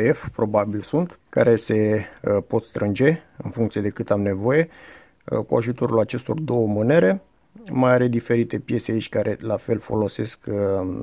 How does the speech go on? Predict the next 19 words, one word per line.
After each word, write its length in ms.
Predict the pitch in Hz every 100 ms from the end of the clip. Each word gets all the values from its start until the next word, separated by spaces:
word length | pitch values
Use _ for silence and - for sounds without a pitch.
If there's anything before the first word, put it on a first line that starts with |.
| -
ca 200 | - 113
menghină. 420 | 98 95 101 123
Vedeți 320 | 120 110 104
că 80 | -
are 120 | -
câteva 440 | 107 117 104 110 101
găuri. 420 | 104 120 110 - _ - - _ _
Se 160 | -
pot, 360 | - 113 101 -
uh, 80 | 107 104 101 101 101 101 -
monta 640 | 110 101 - 107 104 - _ - - - -
acolo 320 | - - 110
unde 160 | 107 98
am 100 | 101
nevoie 460 | 98 101 127 120
și, 440 | 113 - 117 110 107 104 - - 127
uh, 680 | 101 98 95 98 101 98 101 _ -
în 100 | 101
practică 840 | - 113 117 - 113 107 107